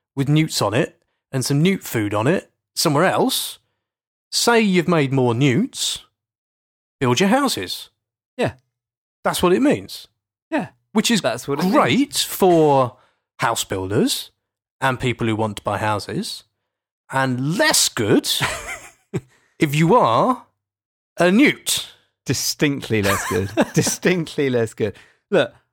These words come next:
Speaker 2: I haven't got the energy to bang on about why offsetting is stupid, 'cause we've done it on a number of occasions. Episode fifty-eight, I
Speaker 1: Yes,
Speaker 2: believe, was our
Speaker 1: that's right.
Speaker 2: biodiversity offsetting episode. Do go and have a listen to that, 'cause we bang on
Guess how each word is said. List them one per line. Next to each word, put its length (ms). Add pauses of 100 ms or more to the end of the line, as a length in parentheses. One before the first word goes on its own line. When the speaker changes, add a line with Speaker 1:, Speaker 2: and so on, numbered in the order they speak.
(240)
Speaker 2:
I 160
haven't 300
got 140
the 100
energy 300
to 120
bang 360
on 160
about 280
why 180
offsetting 540
is 100
stupid, 600
'cause 140
we've 140
done 180
it 60
on 200
a 60
number 340
of 100
occasions. 440
Episode 480
fifty-eight, 1080
I 100
Speaker 1:
Yes, 160
Speaker 2:
believe, 260
was 120
our 140
Speaker 1:
that's 120
right. 160
Speaker 2:
biodiversity 580
offsetting 580
episode. 480
Do 140
go 120
and 100
have 120
a 40
listen 220
to 80
that, 240
'cause 140
we 100
bang 260
on 160